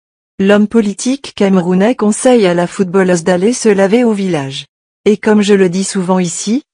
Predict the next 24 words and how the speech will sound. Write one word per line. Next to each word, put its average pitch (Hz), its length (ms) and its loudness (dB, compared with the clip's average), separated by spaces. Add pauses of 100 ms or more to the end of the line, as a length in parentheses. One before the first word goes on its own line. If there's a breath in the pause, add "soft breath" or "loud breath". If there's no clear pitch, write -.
(100)
faites 240 340 -4
vos 208 140 0
choses 269 280 0
en 247 100 4
cachette. - 640 -6 (400)
Laisse 220 360 0
donc 247 240 2
cette - 260 -4
vie 190 180 -2
diabolique, 202 600 0
grande 185 280 0
sœur, 185 400 -2 (320)
car 208 240 2
au 220 80 2
Cameroun, 190 580 0 (280)
on 202 120 2
ne 196 140 4
badine 185 420 0
pas 208 260 -2
avec 170 240 -2
les 175 100 -4
us 165 200 -4
et 190 80 0
coutumes, 196 560 -4